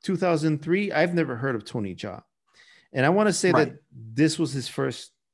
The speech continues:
Speaker 1: breakout movie. Like, I don't know if he's ever done stunts and stuff or done anything before this. I know that this is his, as, at least for me, I think that this was his first movie. Am I right or am I wrong in that respect? I don't
Speaker 2: Uh,
Speaker 1: know.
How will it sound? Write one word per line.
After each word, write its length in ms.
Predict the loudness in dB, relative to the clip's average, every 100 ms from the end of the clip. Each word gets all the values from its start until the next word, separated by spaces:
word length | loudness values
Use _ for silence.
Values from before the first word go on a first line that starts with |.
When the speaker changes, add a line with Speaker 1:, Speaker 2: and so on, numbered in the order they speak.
| _ -6
Speaker 1:
breakout 680 | -2 -2 0 0 -2 -8 _ _ -8
movie. 600 | 0 0 2 0 -2 -6 _ _ 0
Like, 100 | 4
I 80 |
don't 160 | 4 6
know 100 | 4
if 80 | 4
he's 200 | 2 2
ever 220 | 2 2
done 440 | 0 0 0 -2
stunts 400 | -4 -6 -6 -8 -10
and 80 |
stuff 360 | -6 -2 -2 -4
or 100 | -6
done 200 | -4 -4
anything 340 | -4 -6 -8 -10
before 300 | -6 -6 -6
this. 320 | -12 -20 -20 _ _ _ _ _ _ _ _ 0
I 120 | 4
know 160 | 4
that 80 | 2
this 140 | -4 -6
is 120 | -4
his, 240 | -6 -8 -8
as, 280 | -2 -2 -2 -6
at 100 | 0
least 180 | 2 2
for 100 | 0
me, 340 | 0 2 2 0
I 120 | -2
think 300 | -2 -6 -6
that 160 | -8 -8
this 180 | -10
was 200 | -10 -12
his 120 | -14 -10
first 320 | -6 -6 -4
movie. 500 | -4 0 -2 -4 -12 _ -4
Am 120 | 0
I 60 | 2
right 340 | 2 0 -2
or 60 | -6
am 100 | -4
I 60 | -4
wrong 280 | -4 -4
in 100 | -6
that 220 | -6 -8 -10
respect? 440 | -10 -8 -8 -6
I 40 |
don't 140 | -2 0
Speaker 2:
Uh, 180 | 2
Speaker 1:
know. 40 | 2